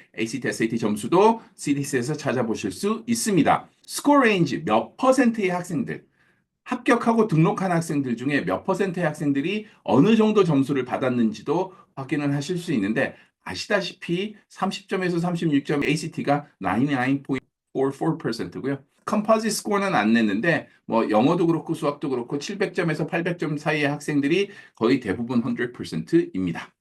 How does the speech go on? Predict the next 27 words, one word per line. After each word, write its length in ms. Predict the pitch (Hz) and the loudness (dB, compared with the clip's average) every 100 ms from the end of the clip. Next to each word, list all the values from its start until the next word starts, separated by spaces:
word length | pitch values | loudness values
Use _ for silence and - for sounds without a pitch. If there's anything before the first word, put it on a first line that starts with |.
| _ _ | _ _
거의 320 | - 117 151 | -4 0 0
대부분의 460 | - 127 139 151 147 | 0 -2 -2 -2 0
합격한 560 | 151 - 170 170 156 | -2 -4 -6 -4 -2
학생들이 520 | 139 139 139 123 135 | -2 0 -2 0 -4
최고 240 | 135 170 156 | -2 -2 0
점수를 400 | 127 117 131 123 | -2 -2 -2 0
냈고요. 600 | 80 - - 107 127 - - _ | -2 -4 -4 -2 -2 -8 -20 _
클래스 420 | - 269 285 285 214 | 2 6 6 6 0
랭크 440 | 202 208 - 226 | 0 -2 -2 0
not 320 | 175 123 170 - | 4 2 2 4
considered라고 680 | 233 233 214 202 139 165 | 4 4 -2 0 0 0
했는데, 420 | 220 196 180 170 - _ _ - | -2 0 0 -2 -4 _ _ -2
top 180 | 151 | -2
ten 180 | - 160 | 0 -2
percent, 420 | 156 139 202 233 - | -2 -4 -2 -2 -2
top 220 | 127 - | -8 -6
twenty-five 600 | 139 123 120 117 123 131 | -6 -6 -6 -4 -2 -2
percent의 340 | 135 127 117 120 | -4 -6 -4 -4
학생들이 400 | 120 120 117 101 | -4 -4 -4 -4
거의 200 | 120 131 | -6 -6
백 160 | 87 - | -8 -10
프로다, 420 | 113 110 95 - | -6 0 0 0
이렇게 160 | - | -6
보시면 300 | - 95 110 | -10 -6 -4
되겠고요. 420 | 104 78 - 120 - | -4 -4 -6 -6 -4
고등학교 880 | 131 185 196 202 - - 185 185 175 | -2 -2 -2 -4 -6 -2 0 2 0
지피에이, 840 | - 143 139 - 151 113 101 | -4 -8 -8 -6 -2 2 2